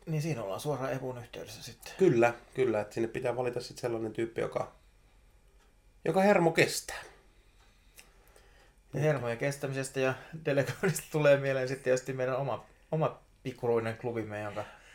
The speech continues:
Speaker 2: Aa,
Speaker 1: jonka myös
Speaker 2: Tori-
Speaker 1: puheenjohtajuus on liipaisimella sitten taas
Speaker 2: Kyllä, sehän
Speaker 1: ensi vuonna.
Speaker 2: on ensi vuoden tammi-helmikuussa. Ja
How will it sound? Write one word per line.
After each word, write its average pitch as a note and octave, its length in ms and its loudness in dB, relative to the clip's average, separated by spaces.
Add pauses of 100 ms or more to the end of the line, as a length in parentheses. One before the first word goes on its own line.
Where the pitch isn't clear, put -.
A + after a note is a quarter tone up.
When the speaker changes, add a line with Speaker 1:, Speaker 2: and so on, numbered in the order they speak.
(160)
Speaker 2:
Aa, B2+ 760 4
Speaker 1:
jonka B2+ 180 6
myös B2 140 10
Speaker 2:
Tori- D#3 140 8
Speaker 1:
puheenjohtajuus A#2+ 640 6
on A2+ 100 -6
liipaisimella G2+ 480 -6
sitten - 220 -18
taas - 260 -8 (140)
Speaker 2:
Kyllä, E3 500 8
sehän D3 220 2
Speaker 1:
ensi A2+ 100 2 (120)
vuonna. C#3+ 160 2
Speaker 2:
on C#3+ 100 -4 (640)
ensi D#3+ 240 0
vuoden D#3+ 160 -2
tammi-helmikuussa. D#3+ 880 2
Ja A2+ 120 2